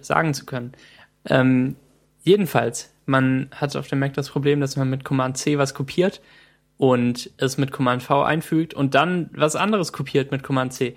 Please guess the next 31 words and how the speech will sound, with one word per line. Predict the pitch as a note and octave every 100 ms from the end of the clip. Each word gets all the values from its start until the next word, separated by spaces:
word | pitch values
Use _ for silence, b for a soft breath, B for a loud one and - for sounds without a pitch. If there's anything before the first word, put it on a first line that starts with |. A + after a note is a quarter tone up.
| b b
Und | - D3
dann | E3+
fällt | G#3+ - F#3
einem | - C#3+
ein, | - C3+ C#3+
dass | C3 C3+
man | B2+ B2+ - _ -
gern | D#3 - C#3 F#3+
noch | E3+
mal | D#3+
das | D3+ D3+
von | D#3
davor | C3+ C3+ - G#3
zurück | - C#3+ E3+ -
hätte. | B2 A2+ A#2 A2+ B B B B
Und | C3+
es | C3 -
gibt | C#3 -
mit | C#3 C3
Bordmitteln | C3+ C#3+ - E3+ - D3+
keine | - D#3+
Möglichkeit, | D#3 D#3 D#3 C#3 - C#3+
das | C3+ C#3+
wiederzubekommen, | D3 C#3 - C3 C3 C#3+ D#3
weil | C3+
einfach | C3 C3+ C3+
die | C3+
Zwischenablage | C3 C#3 C3+ B2 C3 B2+
komplett | A#2+ - -
überschrieben | C#3 C3+ C3 - D3+ C3+
wird. | C3 D#3+